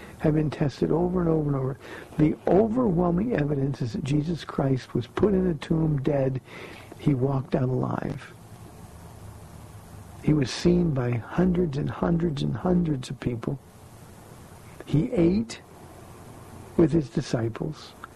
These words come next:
He taught them for forty days. And then everything he said would happen to them did. And I don't know how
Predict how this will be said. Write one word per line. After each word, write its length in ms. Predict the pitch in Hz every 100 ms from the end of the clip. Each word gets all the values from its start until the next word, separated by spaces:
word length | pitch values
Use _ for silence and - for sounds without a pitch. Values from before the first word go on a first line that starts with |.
| - - - - - - - - - - - - - - - - - -
He 120 | -
taught 420 | 131 - 156 175 165
them 200 | 196 190
for 140 | 208
forty 420 | - - 156 175
days. 640 | 165 139 - 123 135 - - - - - - - - - - - - - - - - - - - - - - - - - -
And 180 | 160 151
then 160 | 170 156
everything 380 | 156 156 160 151
he 60 |
said 260 | 135 165 151
would 160 | 147
happen 480 | 131 143 139 156 143 - - -
to 180 | 185
them 280 | 175 156 160
did. 360 | 156 277 - 131 - - - - - - - - - - - - - - - - - - - - - - - - - - - - - - - - - - - - - - -
And 160 | 131
I 100 | 156
don't 240 | 180 226 185
know 160 | 151
how 480 | 135 - 151 143 139